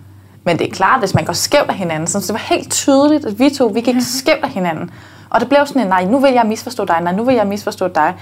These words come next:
Speaker 2: Mm.
Speaker 1: Altså sådan, "Hey, lad os lige, altså,
Speaker 2: Ja.
Speaker 1: ro på, søster Laura. Okay,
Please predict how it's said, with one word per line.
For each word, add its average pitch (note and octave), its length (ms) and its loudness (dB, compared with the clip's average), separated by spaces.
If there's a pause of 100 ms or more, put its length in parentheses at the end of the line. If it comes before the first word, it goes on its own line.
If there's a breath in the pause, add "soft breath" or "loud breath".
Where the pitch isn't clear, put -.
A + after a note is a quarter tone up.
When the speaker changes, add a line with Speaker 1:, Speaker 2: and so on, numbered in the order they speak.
(100 loud breath)
Speaker 2:
Mm. F#3+ 400 -6
Speaker 1:
Altså F#3 160 -4
sådan, E3+ 160 -4
"Hey, E3 280 2 (240)
lad D3 80 -4
os - 120 -8
lige, A#3+ 540 4 (140)
altså, - 200 -2
Speaker 2:
Ja. F3+ 200 2
Speaker 1:
ro A3+ 120 8
på, E3+ 340 0
søster - 300 -4
Laura. D3 140 4
Okay, D3+ 200 0